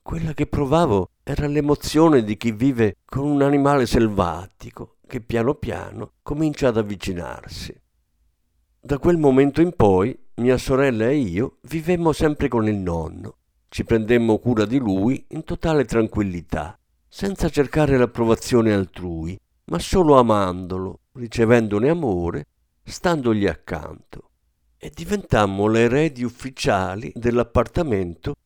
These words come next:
in cui vivevamo, composto da cinque stanze, bagno, cucina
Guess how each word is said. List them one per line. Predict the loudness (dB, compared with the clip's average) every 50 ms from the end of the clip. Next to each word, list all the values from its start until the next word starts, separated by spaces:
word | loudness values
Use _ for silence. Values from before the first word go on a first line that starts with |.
| -14
in | -14 -14 -14
cui | -12 -8 -4 -2 0 0 0 -2 _ _
vivevamo, | -20 -16 -10 -8 -6 0 0 0 0 0 -2 -2 -2 -4 -6 -8 -8 -10 -10 -10 _ _ _
composto | -4 -4 -4 -2 2 2 2 2 2 0 0 -2
da | 2 2 2 2
cinque | 0 -2 -4 -4 -4 -4 -2 -4 -4
stanze, | -4 -6 -6 -6 -4 -4 -4 -8 -12 -14 -20 -20 -20 -20 -18
bagno, | -12 -4 0 0 0 0 -2 -8 -12 -16 -16 -16 -18 -18 -18 -16
cucina | -16 -16 -14 -12 -12 -12 -12 -12 -14 -14 -14 -14 -14